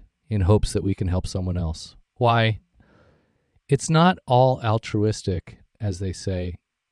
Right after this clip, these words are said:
In this process, we inevitably help ourselves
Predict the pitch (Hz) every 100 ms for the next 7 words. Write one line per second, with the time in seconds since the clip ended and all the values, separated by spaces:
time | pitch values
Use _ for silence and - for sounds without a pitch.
0 | _ 139 143 151 - 175 165 - 160 143
1 | - - _ _ 131 147 147 139 131 131
2 | 139 143 135 123 131 123 123 123 _ _
3 | _ - - 127 120 - - 107 110 -
4 | 139 120 98 90 104 -